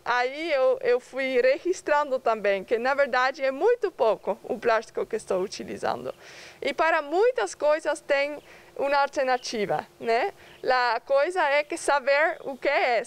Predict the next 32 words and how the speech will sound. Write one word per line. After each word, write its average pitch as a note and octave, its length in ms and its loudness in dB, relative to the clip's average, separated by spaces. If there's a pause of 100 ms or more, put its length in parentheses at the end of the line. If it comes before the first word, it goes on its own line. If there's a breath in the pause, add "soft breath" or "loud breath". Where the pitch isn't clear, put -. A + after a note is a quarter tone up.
(220)
Por A#3+ 160 2
isso B3+ 240 0
eu C4+ 200 4
também B3+ 420 0
acho B3+ 300 0
que C4+ 120 -4
é C4 40 0
muito B3+ 280 -4
importante B3 580 0
em B3 60 0
minhas A#3+ 200 -8
palestras A#3+ 640 0
falar C4+ 440 2
dessas A3+ 680 -4
alternativas. G3 920 -4
Aunque C4 300 -2
às C4 140 0
vezes C4 320 -2
parece B3+ 420 -2
muito C#4 400 -2
simples, C#4+ 760 -4 (420 loud breath)
é D4+ 160 0
bom C4+ 500 0 (280)
para B3 180 2
nós A#3+ 420 0
ver A#3+ 480 2
essa G#3+ 420 0
alternativa G#3 840 -2
e B3 160 -6
na B3+ 120 -2
próxima C#4+ 540 -2
vez, B3 460 -2